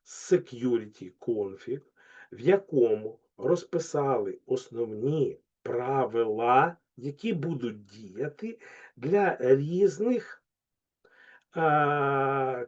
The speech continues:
користувачів, для різних U R L, да, для різних U R L будуть діяти ці правила. Дивіться, да? Тобто ми з вами розписали нібито таку карту,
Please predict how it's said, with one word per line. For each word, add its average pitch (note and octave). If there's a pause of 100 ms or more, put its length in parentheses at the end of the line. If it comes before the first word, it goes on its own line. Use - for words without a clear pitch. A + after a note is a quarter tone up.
користувачів, D3
для C#3+
різних C3+
U B2+
R C#3
L, C4 (120)
да, D3
для B2
різних C3+
U C3
R G#3+
L C4 (420)
будуть C#3
діяти G#3 (240)
ці G3+ (440)
правила. -
Дивіться, -
да? G#3+ (380)
Тобто -
ми D#3+
з G2+
вами B2+ (240)
розписали F#3
нібито D3
таку C#3
карту, C#3